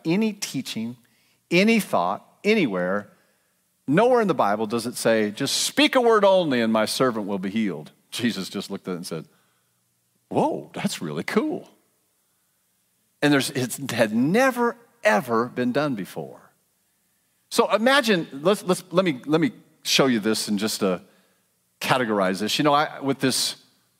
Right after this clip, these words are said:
whole pandemic thing, you know, it's been, to me, it's the devil. You know, you, you guys just don't know how blessed you are to be in Idaho compared to Washington. I think we're the only church of significance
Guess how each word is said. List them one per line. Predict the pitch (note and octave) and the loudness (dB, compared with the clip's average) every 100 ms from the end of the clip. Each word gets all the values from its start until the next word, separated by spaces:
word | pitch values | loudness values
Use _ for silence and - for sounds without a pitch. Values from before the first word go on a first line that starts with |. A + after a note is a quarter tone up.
| _ | _
whole | - F#3 F#3+ F3 - - - _ _ | -2 2 4 4 0 -6 -20 _ _
pandemic | - E3 C#3+ B2 B2 G#2+ - | -2 2 4 4 2 0 -4
thing, | F#2+ G2 | -4 -2
you | F#2+ | -2
know, | G2 | -4
it's | G2 | -6
been, | G#2 G#2 F#2+ - _ - | -4 -2 -2 -6 _ -6
to | A2+ | -2
me, | |
it's | G#2 - | -2 -4
the | E2+ | -10
devil. | D2+ - E2 D2+ C#2+ D#2 | -10 -8 -6 -6 -10 -12
You | F2 | -8
know, | |
you, | F#2 F2 _ _ _ - | -8 -8 _ _ _ -6
you | C3+ | 0
guys | C#3+ A2+ | 2 2
just | G#2 | -2
don't | A2 G#2 | -2 -2
know | F#2+ | 0
how | F#2+ | -2
blessed | E2 G2 - | 0 -2 -2
you | F#2+ F#2 | -2 -2
are | F2 | -2
to | |
be | E2 F2+ | -4 -4
in | |
Idaho | E2+ F2+ D#2+ D#2+ | -2 -4 -4 -8
compared | D#2+ E2 E2+ | -10 -8 -8
to | D#2 | -8
Washington. | D2+ E2 - D2 C#2 D2 - _ _ _ _ _ | -6 -6 -8 -14 -14 -18 -20 _ _ _ _ _
I | - F3+ | -2 2
think | F3+ C3 | 2 2
we're | B2+ | 0
the | A#2 | 0
only | A#2 C#3+ E3+ | 0 2 2
church | D3+ - C3+ | 0 -2 -2
of | G#2+ | -4
significance | - A#2+ G#2 A#2+ - G#2 F2+ F#2 - | -6 -2 0 0 0 -4 -4 -4 -8